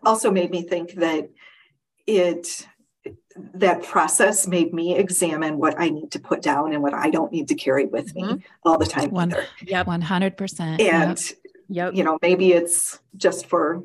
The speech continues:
Speaker 1: a while or, or permanently, but yeah, what, what is
Speaker 2: Yep.
Speaker 1: it that I wanna be carrying with
Speaker 2: What are
Speaker 1: me?
Speaker 2: the necessities that you need
Speaker 1: Mm-hmm.
Speaker 2: to make it up the mountain?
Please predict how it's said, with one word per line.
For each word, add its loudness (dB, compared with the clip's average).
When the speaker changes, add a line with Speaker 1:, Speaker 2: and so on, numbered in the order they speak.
Speaker 1:
a 2
while 2
or, -2
or -2
permanently, -4
but 0
yeah, 2
what, 4
what 4
is 6
Speaker 2:
Yep. -2
Speaker 1:
it -20
that 4
I 0
wanna -2
be -4
carrying -14
with -6
Speaker 2:
What 0
are 2
Speaker 1:
me? 2
Speaker 2:
the -2
necessities -6
that -6
you -6
need -6
Speaker 1:
Mm-hmm. -10
Speaker 2:
to -10
make -6
it -8
up -6
the -8
mountain? -8